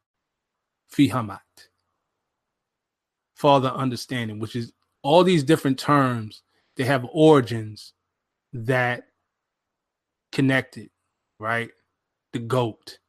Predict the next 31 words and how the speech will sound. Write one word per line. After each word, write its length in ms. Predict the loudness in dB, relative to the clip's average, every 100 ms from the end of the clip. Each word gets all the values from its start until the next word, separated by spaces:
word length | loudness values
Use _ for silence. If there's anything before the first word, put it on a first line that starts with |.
| _ _ _ _ -10
right? 240 | -10 -10
The 80 | -12
goat 320 | -6 -4 -4
Azazel, 640 | -8 -4 -2 -4 -6 -10
fallen 420 | -2 4 4 4 0
angel, 460 | 0 -4 -8 -20 _ _ _
which 180 | -6 -6 -8
really 400 | 2 6 8 6
just 240 | 4 -2
describes 920 | -4 -4 2 4 6 4 0 -6 -14 -20 _ _ _ _ -10
the 80 |
fall 420 | -4 2 4 4 0
of 80 | -4
man 440 | -2 -2 -6 -12 _ _ _ _ _ _ _
from 380 | _ -2 -2 -2
the 80 | -6
plane, 420 | -6 0 0 0 -4
from 160 | -4
the 80 | -4
spirit 400 | -4 4 6 6
plane 480 | 2 0 0 -4 -8 _ _
to 100 | -4
the 100 | -4
plane 300 | 0 0 0
of 60 | 0
manifest. 800 | 2 2 0 -8 -18 -16 -20 -20 _ _ _ _ _ _ _
Okay. 300 | -8 -8 -8 _ _ _ _ _ _ _
Still 320 | -12 6 6
talking 420 | 8 4 4 0 0
about 380 | -2 -4 -6
you. 180 | -16 -18